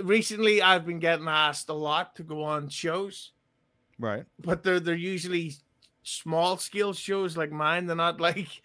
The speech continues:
Speaker 1: uh, shows with a following. So, uh, when,
Speaker 2: I know
Speaker 1: when,
Speaker 2: the feeling.
Speaker 1: when I, uh,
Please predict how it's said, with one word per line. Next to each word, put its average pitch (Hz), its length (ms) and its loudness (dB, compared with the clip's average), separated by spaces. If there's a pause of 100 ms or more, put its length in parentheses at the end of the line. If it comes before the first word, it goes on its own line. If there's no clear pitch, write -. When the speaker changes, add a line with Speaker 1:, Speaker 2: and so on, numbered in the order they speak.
(540)
Speaker 1:
uh, 156 160 0
shows 165 480 0
with 151 120 -8
a 147 40 -4
following. 170 540 0 (560)
So, 185 600 4
uh, 170 440 4 (800)
when, 175 160 0
Speaker 2:
I - 20 4
know 170 120 8
Speaker 1:
when, 175 80 8
Speaker 2:
the 147 40 0
feeling. 175 300 6
Speaker 1:
when - 80 -4 (640)
I, 156 60 0
uh, 151 40 -2